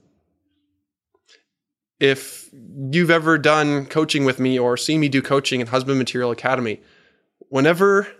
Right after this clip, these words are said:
I see somebody with that blank expression or they go quiet, I'll ask, "Where did you go?" Sometimes I'm,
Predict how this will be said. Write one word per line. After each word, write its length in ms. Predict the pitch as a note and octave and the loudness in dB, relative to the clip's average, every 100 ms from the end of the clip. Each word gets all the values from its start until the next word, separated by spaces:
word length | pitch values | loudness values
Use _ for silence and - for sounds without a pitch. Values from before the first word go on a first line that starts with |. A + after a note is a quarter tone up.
| _ _ _ - | _ _ _ -8
I 100 | B2+ | -4
see 280 | - E3+ | -2 0
somebody 560 | F3+ - A#2+ - G2 - _ - | 2 2 0 -2 -8 -14 _ -10
with 120 | - | -2
that 260 | A#2+ B2 | -2 0
blank 320 | C3 C3+ D#3 D3+ | 0 2 2 -2
expression 640 | - - - B2 - G2+ | -6 -4 -2 -2 -4 -8
or 100 | A#2 | -4
they 100 | A#2 | 0
go 160 | B2+ C#3 | 0 0
quiet, 480 | - C#3+ B2 G#2 _ _ _ _ _ _ - | 0 0 0 -2 _ _ _ _ _ _ -16
I'll 120 | - | -10
ask, 220 | A#2+ - | -10 -6
"Where 140 | D#3 | -4
did 140 | G#3 G#3 | -4 -6
you 60 | |
go?" 240 | A3 A#2+ - _ _ _ _ _ _ _ _ _ _ _ _ _ _ _ _ | -6 -6 -10 _ _ _ _ _ _ _ _ _ _ _ _ _ _ _ _
Sometimes 520 | - C3 C3 C#3 C3 | -4 -2 -2 0 0
I'm, 100 | B2 | 0